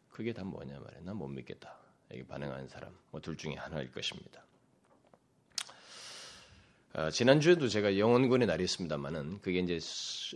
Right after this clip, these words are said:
처음 예수를 믿는 사람들을 불-, 같이 인도해서, 어, 나눈, 말씀을 나눈 시간입니다마는 그때도 제가 사개오 얘기를 했습니다.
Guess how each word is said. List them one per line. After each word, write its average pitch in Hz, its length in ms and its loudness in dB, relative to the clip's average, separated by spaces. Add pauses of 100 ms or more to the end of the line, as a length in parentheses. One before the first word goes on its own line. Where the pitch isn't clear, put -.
(120)
처음 110 440 0
예수를 85 600 -2
믿는 85 300 -4
사람들을 73 500 -4
불-, 76 260 -4 (220)
같이 76 240 -6 (300)
인도해서, 71 720 -6
어, 60 300 -12 (320)
나눈, 71 360 -8
말씀을 69 360 -6
나눈 73 240 -6
시간입니다마는 87 1080 -6
그때도 123 320 -4
제가 101 220 -2
사개오 113 580 -2
얘기를 71 300 -6
했습니다. - 500 -14